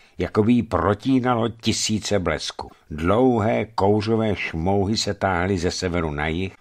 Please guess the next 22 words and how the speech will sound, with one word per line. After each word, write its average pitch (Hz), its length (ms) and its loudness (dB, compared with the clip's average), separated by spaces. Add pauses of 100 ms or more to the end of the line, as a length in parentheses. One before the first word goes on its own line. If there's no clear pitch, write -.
(120)
po 98 120 2
nenáhlu 92 480 0
se 95 160 -4
křivily, 92 600 -4
svrašťovaly 90 960 -2 (600)
a 82 120 2
rozlétaly 110 800 2
se 107 240 -2
na 101 180 0
všechny - 560 -6
strany. 62 400 -10 (160)
Co - 320 -6
to 107 120 -2
všechno 101 680 -4
mělo 117 440 0
znamenat? 104 640 -2 (720)
Nastávající 104 640 2
katastrofu, 135 920 -4
kterou 98 360 2
nepřežijeme? 123 800 -4 (800)
Výbuch 120 380 4
sopky? 143 640 0